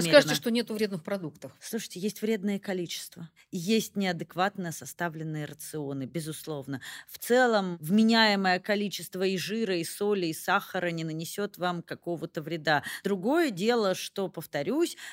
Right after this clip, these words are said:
Speaker 1: здорово, если у нас будет альтернатива. Здорово, если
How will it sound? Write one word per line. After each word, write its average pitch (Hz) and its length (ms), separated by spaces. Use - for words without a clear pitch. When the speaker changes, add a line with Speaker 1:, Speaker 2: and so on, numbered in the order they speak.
Speaker 1:
здорово, 208 560
если 170 280
у 165 60
нас 196 240
будет 196 320
альтернатива. 160 760
Здорово, 202 500
если 180 580